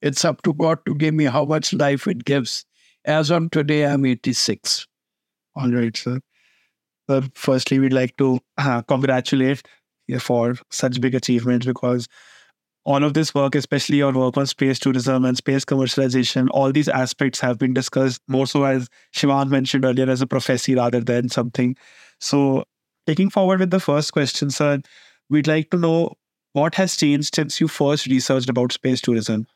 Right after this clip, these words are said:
Speaker 2: The fact that obviously it has started taking place right now,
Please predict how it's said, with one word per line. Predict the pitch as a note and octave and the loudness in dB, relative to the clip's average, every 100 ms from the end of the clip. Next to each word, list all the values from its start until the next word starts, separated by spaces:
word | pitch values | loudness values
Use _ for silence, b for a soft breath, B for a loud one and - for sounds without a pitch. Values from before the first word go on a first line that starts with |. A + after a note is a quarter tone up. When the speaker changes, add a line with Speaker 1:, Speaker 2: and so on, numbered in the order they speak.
| - | -6
Speaker 2:
The | C3 | -4
fact | - C3+ C3+ - | -2 -2 -2 0
that | C3+ - | -2 0
obviously | C#3+ B2 B2+ C3+ | -2 0 0 0
it | C3+ | 0
has | B2+ | -2
started | B2 A#2 C#3 | -2 -2 -2
taking | - C3+ D#3+ | -2 0 0
place | D3 C3 C3 | 0 -2 0
right | A#2+ A#2 | -2 -2
now, | A#2 B2 | -2 -2